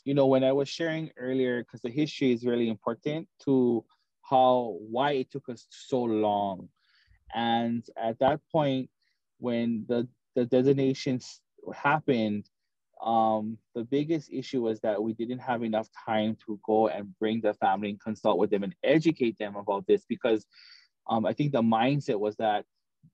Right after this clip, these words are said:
uh, rules were being forced and, um, it was taken away from their, uh, way of life or how they survived. And that's not the point. Yeah, when you look at the basis or the foundation of the C B S F A,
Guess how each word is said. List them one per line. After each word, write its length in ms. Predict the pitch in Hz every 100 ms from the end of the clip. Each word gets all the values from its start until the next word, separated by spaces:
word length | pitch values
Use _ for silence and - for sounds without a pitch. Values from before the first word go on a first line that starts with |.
| -
uh, 200 | 82 110
rules 420 | 113 143 160 165
were 100 | 151
being 220 | 131 131
forced 560 | 131 - 104 101 107 - _ _ _ -
and, 420 | 110 113 113 113 - _ _ _ _
um, 200 | 110 107 -
it 60 |
was 160 | 120 -
taken 320 | 139 131 131
away 220 | 117 113
from 240 | 107 117 110
their, 320 | 107 101 -
uh, 300 | 98 90 85 - _
way 140 | 117 107
of 140 | 107
life 340 | 104 101 101 -
or 260 | 104 101
how 380 | 98 - 110 107
they 340 | 104 98 98 - _
survived. 640 | - 104 104 95 95 95 _ _ - _ _ -
And 280 | 110 110
that's 240 | 113 117 -
not 160 | 131
the 80 | 123
point. 400 | 107 135 104 76
Yeah, 300 | 104 101 95
when 160 | - 107
you 80 | 110
look 160 | 120
at 100 | 135
the 160 | 113 107 _ -
basis 480 | 113 110 - 113 107
or 60 |
the 100 | 101
foundation 520 | - 107 104 101 - 107
of 120 | 101
the 60 |
C 160 | 98 107
B 120 | 101
S 120 | 95
F 120 | 98 -
A, 220 | 101 95